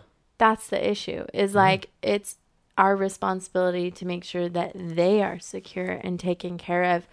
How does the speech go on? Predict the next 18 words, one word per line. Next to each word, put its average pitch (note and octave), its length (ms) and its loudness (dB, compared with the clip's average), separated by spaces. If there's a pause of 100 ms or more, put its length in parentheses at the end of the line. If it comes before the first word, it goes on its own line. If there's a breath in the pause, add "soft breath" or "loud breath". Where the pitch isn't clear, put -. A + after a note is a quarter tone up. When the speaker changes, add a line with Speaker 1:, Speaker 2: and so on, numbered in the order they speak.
(360 loud breath)
Speaker 1:
So G3+ 100 0
if G3+ 100 4
we A3+ 100 4
have G#3 180 2
kids, G#3+ 440 2 (360)
yeah, G#3 320 2
well, F#3+ 500 4 (180)
if G3 180 -2
we're A3 80 -2
gonna G#3 200 0
Speaker 2:
There's F#3+ 240 0
Speaker 1:
dance - 20 -2
in F#3 80 4
Speaker 2:
enough E3+ 120 4
Speaker 1:
the - 60 -6
Speaker 2:
to - 0 -
feed A3+ 80 2
'em. B3+ 40 8